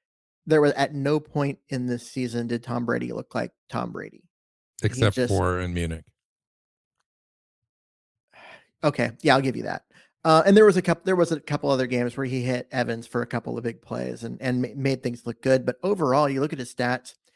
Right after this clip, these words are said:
Speaker 1: his completion percentage is down, his yards per attempt is down, uh, the amount of sacks that he took is up, the, e-, everything's just down for him.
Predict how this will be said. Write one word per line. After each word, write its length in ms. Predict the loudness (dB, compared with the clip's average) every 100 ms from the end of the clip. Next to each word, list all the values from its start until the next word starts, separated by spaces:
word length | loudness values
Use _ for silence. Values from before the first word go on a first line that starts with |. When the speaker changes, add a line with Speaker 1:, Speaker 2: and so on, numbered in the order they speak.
| _ _
Speaker 1:
his 160 | -6 -4
completion 480 | -4 -4 -6 -6 -4
percentage 640 | -4 -4 -2 -2 -2 -8
is 120 | -10
down, 320 | -4 -2 0
his 160 | -4 -4
yards 220 | -8 -6
per 140 | -6 -8
attempt 400 | -6 -8 -8 -10
is 140 | -10
down, 500 | -6 -4 -2 -2 -4 -10 _ _ -6
uh, 160 | -4 -2
the 80 |
amount 200 | 0 -2 -2
of 60 |
sacks 320 | -2 -2 -2 -6
that 60 |
he 60 | -6
took 240 | -6 -6
is 100 | -8 -4
up, 280 | 0 0 -2 _
the, 240 | -2 -2 -8 _ _ _
e-, 40 | -6
everything's 640 | 0 2 4 2 2 -2
just 220 | -4 -6 -4
down 300 | -6 -6 -12 _ _
for 280 | -4 -2 0
him. 280 | -2 -4